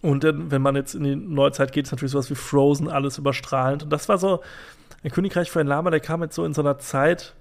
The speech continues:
wo diese Renaissance halt so zu Ende ging und ich glaub, Disney so ein bisschen auf der Suche war nach einer neuen Identität.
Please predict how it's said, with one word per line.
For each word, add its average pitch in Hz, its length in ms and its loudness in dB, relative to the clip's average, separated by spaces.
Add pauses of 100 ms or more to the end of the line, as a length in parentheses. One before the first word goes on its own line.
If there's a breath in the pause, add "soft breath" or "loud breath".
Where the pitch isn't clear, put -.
(640)
wo 143 80 -2
diese 135 240 -4
Renaissance 143 600 0
halt 156 120 0
so 151 80 -4
zu 175 140 -4
Ende 196 280 0
ging 196 220 -2
und 165 180 -4
ich - 80 -18
glaub, 165 200 -2
Disney 180 240 -2
so 156 80 0
ein 165 40 -4
bisschen 196 160 -6
auf 170 100 -6
der 147 120 2
Suche 151 520 2
war 135 180 6
nach 139 120 0
einer 139 160 2
neuen 139 220 2
Identität. 135 720 0